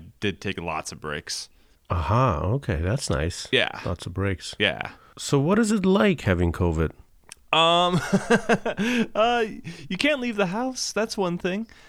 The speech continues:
Speaker 1: I actually, I wanted to ask you, if you had covid and you were kind of feeling okay,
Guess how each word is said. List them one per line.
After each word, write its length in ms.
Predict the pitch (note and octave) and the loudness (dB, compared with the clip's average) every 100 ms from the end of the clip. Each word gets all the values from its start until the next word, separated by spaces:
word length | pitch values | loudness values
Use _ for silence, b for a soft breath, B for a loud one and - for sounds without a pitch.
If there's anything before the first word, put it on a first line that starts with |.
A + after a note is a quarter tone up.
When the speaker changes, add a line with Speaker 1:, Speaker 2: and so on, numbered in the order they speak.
| B B - | B B -2
Speaker 1:
I 160 | C4 | 0
actually, 400 | - D4 - D4 | 0 -2 -2 0
I 60 | C#3+ | 2
wanted 200 | G#3 E4 | 2 0
to 100 | D4 | 0
ask 360 | E3 B3+ - - | 0 -2 -2 0
you, 120 | C#3+ | 2
if 200 | B2 C#3 | 0 -2
you 120 | D#3+ D4+ | -2 -2
had 140 | E4+ | -2
covid 580 | - C3 A#2+ A#2+ A#2+ B2+ | 0 2 2 2 2 0
and 140 | A#2+ B2+ | -2 0
you 80 | |
were 100 | C3 | 2
kind 300 | C3 - A#2 | 0 0 0
of 80 | D3+ | 0
feeling 340 | - B2+ B2+ C#3 | -2 -2 0 -2
okay, 380 | D#3 F3 E3 | -2 -2 -2